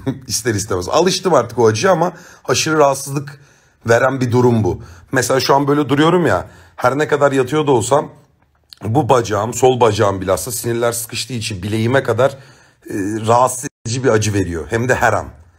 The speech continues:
Bunu işte ilaçla, iğneyle falan, ağrı kesiciler, kas gevşeticilerle idare ediyorsun ama benim seviyede o bile çoğu zaman iş yapmıyor.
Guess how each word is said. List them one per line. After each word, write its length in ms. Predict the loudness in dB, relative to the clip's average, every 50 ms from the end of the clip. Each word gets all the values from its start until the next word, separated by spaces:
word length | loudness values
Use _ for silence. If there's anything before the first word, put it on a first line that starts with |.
| _ _ _ _ _ _ _ _ -8
Bunu 140 | -4 -2 -2
işte 200 | -2 -2 -4 -4
ilaçla, 460 | -2 2 2 2 2 0 -4 -6 -6
iğneyle 480 | -4 -2 -2 0 2 2 2 2 2 2
falan, 400 | 2 2 0 2 0 -2 -2 -6 -14 -20 _ _ _ -2
ağrı 280 | 0 2 2 0 0
kesiciler, 540 | -4 -6 -8 -6 -6 -6 -2 -2 -2 -2 0
kas 240 | 0 -2 -2 -2 -2
gevşeticilerle 600 | -4 -4 -4 -4 -8 -8 -4 -2 0 0 0 -2
idare 300 | 0 2 2 2 2 2
ediyorsun 380 | 2 2 2 0 0 -2 -2
ama 340 | -2 0 0 0 0 -2 -4 -8 -20 -20 -20 _ _ -10
benim 520 | -8 -2 -2 0 2 2 2 0 0 -2
seviyede 720 | -4 -6 -4 -4 -2 0 0 0 0 2 2 2 2 0 -6 -16 -20 _ _ _ _ 0
o 160 | 0 0 2
bile 200 | 2 0 0 -2
çoğu 260 | 0 0 0 0 2
zaman 360 | 2 2 2 2 0 -4 -4 -8
iş 240 | -6 -4 -4 -2 2
yapmıyor. 560 | 2 0 0 0 -4 -4 -2 0 -2 -2 -4